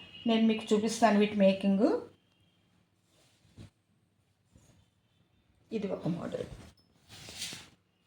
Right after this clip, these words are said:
ఇది నెక్కు కూడా వేశాను, మిగిలిన వాటికి నెక్కు వేయలేదు. ఇదైతే నెక్కు కూడా వేశాను, ఫ్రంట్ నెక్కి. అన్నీ బ్యాక్ నెక్కే వేసుకున్నాను, కానీ ఇది ఒకటి ఫ్రంట్ నెక్ వేశాను.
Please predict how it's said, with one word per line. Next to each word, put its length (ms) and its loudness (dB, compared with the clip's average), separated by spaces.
ఇది 200 4
నెక్కు 260 6
కూడా 220 8
వేశాను, 400 4
మిగిలిన 320 4
వాటికి 300 2
నెక్కు 340 0
వేయలేదు. 440 8
ఇదైతే 360 10
నెక్కు 260 2
కూడా 220 10
వేశాను, 400 4
ఫ్రంట్ 280 6
నెక్కి. 360 -2
అన్నీ 220 8
బ్యాక్ 300 6
నెక్కే 300 10
వేసుకున్నాను, 460 2
కానీ 160 4
ఇది 120 8
ఒకటి 200 -2
ఫ్రంట్ 340 2
నెక్ 220 -2
వేశాను. 380 2